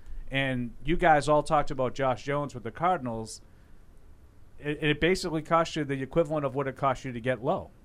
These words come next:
a sixth round pick. I, I think they switched spots in the f-,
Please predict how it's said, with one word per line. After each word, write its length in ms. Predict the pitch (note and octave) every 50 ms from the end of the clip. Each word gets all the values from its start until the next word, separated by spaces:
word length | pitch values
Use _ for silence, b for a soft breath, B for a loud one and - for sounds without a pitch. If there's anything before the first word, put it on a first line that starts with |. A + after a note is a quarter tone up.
| - - - -
a 40 | A#2
sixth 280 | - - D#3+ D3+ - -
round 180 | C#3+ C3 B2 -
pick. 100 | - C3
I, 120 | B2 B2+ -
I 60 | C3+
think 240 | B2+ - G#3 G3+ -
they 100 | E3 C#3
switched 360 | - - - D3+ D3 - -
spots 520 | - - C#3 C3+ C3 C3+ - - - - - - - - - - - - - - - -
in 100 | C#3 C3+
the 60 | B2+ A#2
f-, 200 | - - -